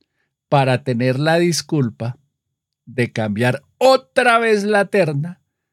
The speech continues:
y aprovechar para meter a su amigo el ministro de Defensa en la terna para que sea él, su hombre de confianza, el próximo fiscal general de la Nación?"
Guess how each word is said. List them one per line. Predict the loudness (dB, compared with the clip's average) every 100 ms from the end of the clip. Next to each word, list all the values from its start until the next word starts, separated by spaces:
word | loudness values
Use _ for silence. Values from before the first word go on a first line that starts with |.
| _ _ -4
y | -2
aprovechar | -2 -2 -2 -2 0 0 0
para | -2 -2 0
meter | -2 -4 -4 -2
a | -2
su | -4
amigo | -4 -6 -6
el | -4
ministro | -4 -4 -6 -8 -4 -2
de | 0 -2
Defensa | -2 -2 -2 -4 -6 -10 -14 -16 _ _ _ _ _ _ _ _
en | -2 0
la | -2 -2
terna | -4 -2 -2 -2
para | -2 -4
que | -6 -10
sea | -8 -6 -4 -2 0
él, | 0 -2 -8 -18 _ _ _ _ _ _
su | -16 -8
hombre | -6 -4 -4
de | -4
confianza, | -4 -8 -4 -6 -6 -8 -14 -20 _ _ _ _ _ -12
el | -10
próximo | -6 -6 -6 -10 -8 -6 -8 -12 _ _ _
fiscal | -16 -16 -8 -8 -8 -16 _
general | -10 -8 -8 -8 -8
de | -10 -12
la | -12
Nación?" | -12 -12 -14 -16